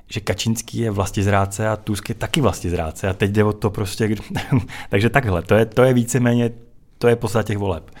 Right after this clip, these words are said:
O válku moc nejde, tam jako se, samozřejmě, eh,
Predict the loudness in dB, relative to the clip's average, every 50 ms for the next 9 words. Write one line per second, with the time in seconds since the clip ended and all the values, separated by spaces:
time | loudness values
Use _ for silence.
0 | -20 -20 -20 -20 -20 -20 -20 -20 -20 -14 -6 0 4 6 8 8 8 8 6 4
1 | 4 2 2 4 4 4 2 0 -2 -2 -2 -2 -4 -6 -6 -6 -4 -2 -2 -2
2 | -2 -2 -2 -4 -4 -4 -4 0 2 4 6 6 6 4 2 0 -4 -14 -20 -20
3 | -20 -20 _ -14 -14 -14 _ -2 0 2 2 2 2 0 -2 -2 -4 -6 -8